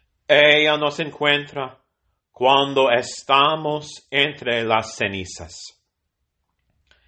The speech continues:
En el corazón de nuestra vida de con Jesús hay una madre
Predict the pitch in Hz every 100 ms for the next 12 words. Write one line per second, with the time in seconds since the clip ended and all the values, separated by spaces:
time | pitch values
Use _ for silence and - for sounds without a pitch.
0 | _ _ - 120 123 120 143 151 - 165
1 | 151 151 151 151 _ _ _ _ - 120
2 | 127 123 135 147 - 147 143 143 139 135
3 | 143 139 135 - - 92 - - - _
4 | _ _ _ _ _ _ _ _ _ _
5 | - 110 117 110 110 113 131 131 127 123
6 | 123 123